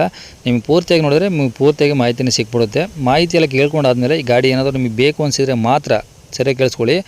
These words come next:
ನಿಮಗೆ ಏನಾದರೂ ಗಾಡಿ ಬೇಕು ಅನ್ಸಿದ್ರೆ ಮಾತ್ರ ಈ ವಿಡಿಯೋ ಕೆಳಗಡೆನೆ ಟೈಟಲಲ್ಲಿ ಸಂಪರ್ಕಿಸಿ ಅಂತೇಳಿ ಗಾಡಿ ಅವ್ರದ್ದು ಕಾಂಟ್ಯಾಕ್ಟ್ ನಂಬರ್ ಹಾಕಿರ್ತೀವಿ, ವಿಡಿಯೋ ಕೆಳಗಡೆ ಟೈಟಲಲ್ಲೇ ಇರುತ್ತೆ. Facebook-ಅಲ್ಲಿ ಏನಾದರೂ ವಿಡಿಯೋ ನೋಡ್ತಿದ್ರೆ ನಿಮಗೆ ಕಾಂಟ್ಯಾಕ್ಟ್ ನಂಬರ್ ಸಿಗೋದಿಲ್ಲ.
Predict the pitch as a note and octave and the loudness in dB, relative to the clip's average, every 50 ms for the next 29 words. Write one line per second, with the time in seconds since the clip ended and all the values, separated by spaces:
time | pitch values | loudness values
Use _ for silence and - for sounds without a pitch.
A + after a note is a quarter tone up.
0 | - - - - - - - C3 C3 C3 B2 B2 C3+ D3+ D#3 E3+ E3+ D3+ C3 B2 | -12 -20 -20 -20 -16 -8 -6 -2 -2 0 0 0 0 2 0 0 0 0 0 0
1 | C3 D3 D#3 C3+ A#2+ C3 D3 D3 - D3+ C#3+ B2+ C#3+ C#3+ C#3 B2+ A#2 A#2 B2 C#3 | 2 2 0 0 2 0 0 0 0 -2 -2 0 0 0 0 0 0 0 0 0
2 | C#3+ - C3 C#3 D3+ - B2+ B2 A#2+ A#2+ B2+ C3+ C#3 C3+ - A#2+ B2 C3 C3+ B2 | 0 0 -2 0 0 0 -2 -2 0 0 2 0 0 0 0 0 0 2 0 0
3 | A2+ A#2 B2+ B2+ - B2 B2+ B2+ C#3+ C3 B2 A2+ A2+ B2 D#3+ F#3 - - - - | 0 -2 -2 -2 0 0 0 2 2 2 2 2 2 2 0 0 -2 -8 -20 -18
4 | - - - - C3 D3 D3+ E3 E3 D#3+ E3+ D3+ - D#3+ C#3+ C3 C3+ C3 D3 D3 | -12 -8 -2 -2 -2 0 0 0 0 0 -2 -2 0 0 0 0 0 0 0 0
5 | C3 B2+ A#2+ A#2 B2+ B2 B2 B2 C3 - B2 A#2+ B2+ A#2 B2 A#2+ A#2+ A#2+ A#2 A#2 | 0 0 2 2 2 2 2 0 0 0 0 0 0 0 0 0 2 2 0 0
6 | A2 A#2 G#2 - G#2+ G2+ F#2+ F2 - A#2+ A#2+ A#2+ A#2+ G#2+ A#2 A2+ A2+ A#2 D3 D#3 | 0 -2 -4 -2 -4 -4 -4 -6 -4 -2 0 0 0 0 0 0 0 0 0 0
7 | - B2+ B2 A#2+ C3 A#2+ A#2+ A2+ A2+ A2+ A2+ G#2+ G#2 - G#2+ G#2+ - - - - | 0 0 0 0 0 0 0 0 0 0 0 -2 -2 -2 -4 -4 -6 -6 -10 -10
8 | - - - - - - - E3 F3 - - F3+ D#3+ F3 E3 D#3+ D#3 D#3 D3+ D#3 | -10 -10 -10 -14 -6 0 2 2 2 2 0 -2 0 2 2 4 2 2 2 2
9 | D3+ C3+ C3+ C#3 D3 C#3 C3 A#2+ - B2 A#2 C3+ D#3 D#3+ C#3+ B2+ - B2+ A#2+ A#2+ | 2 4 4 2 2 2 0 0 -2 -2 0 0 0 0 0 0 0 0 0 0
10 | C3 A#2+ A#2+ B2 A#2+ A#2+ A#2 G#2+ - B2 B2 D3 C#3+ B2+ A#2 C#3 F3 | 0 -2 0 0 0 0 0 0 0 0 0 2 2 2 2 0 0